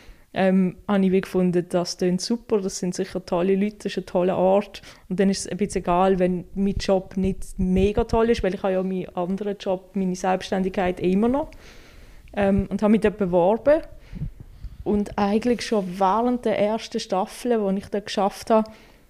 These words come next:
äh, haben sie geschnallt, dass ich eigentlich vom Bild komme und von der Grafik und haben meinen Job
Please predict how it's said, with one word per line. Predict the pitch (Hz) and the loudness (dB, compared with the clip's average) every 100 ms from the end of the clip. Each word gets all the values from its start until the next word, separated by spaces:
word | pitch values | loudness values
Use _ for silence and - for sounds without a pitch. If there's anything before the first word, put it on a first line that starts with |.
| _ _ _ _ - - | _ _ _ _ -20 0
äh, | 208 190 | 2 2
haben | 190 202 202 | 4 2 4
sie | 208 | 0
geschnallt, | - 202 185 202 220 214 | -2 0 2 2 0 -4
dass | 214 | -4
ich | 208 - | -4 -4
eigentlich | 196 196 202 190 - | -2 -2 -2 -4 -6
vom | - 190 190 196 | -6 -4 -4 -4
Bild | 208 214 233 - | -4 -4 -6 -2
komme | 233 233 247 | 0 2 0
und | 202 196 | -2 -2
von | 202 | -2
der | |
Grafik | 185 170 175 208 233 226 - - - - _ | 0 0 0 0 -4 -6 -10 -20 -20 -20 _
und | 208 208 | -2 2
haben | 190 196 | 2 2
meinen | 202 202 - | 2 -2 -6
Job | - 208 208 - - | 0 2 2 -4 -20